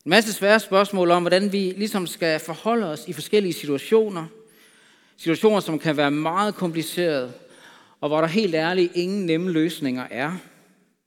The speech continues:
og ingen lette svar, og slet ingen facitliste.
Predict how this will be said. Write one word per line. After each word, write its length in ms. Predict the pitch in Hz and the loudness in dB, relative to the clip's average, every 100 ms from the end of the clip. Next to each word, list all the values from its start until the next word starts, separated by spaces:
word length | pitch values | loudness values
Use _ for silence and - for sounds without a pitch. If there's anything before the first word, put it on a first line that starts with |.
| _ _ _ _ _ _ _ 135 | _ _ _ _ _ _ _ -4
og 160 | 143 | -2
ingen 160 | 165 190 | 0 2
lette 280 | 160 175 170 | 4 2 0
svar, 540 | - 160 185 139 101 - _ | -2 0 0 -2 -6 -20 _
og 140 | 143 143 | -8 -6
slet 300 | 160 170 156 | 0 0 0
ingen 200 | 151 156 | -2 -4
facitliste. 800 | 131 127 - - 117 - - | -4 -4 -8 -16 -18 -18 -20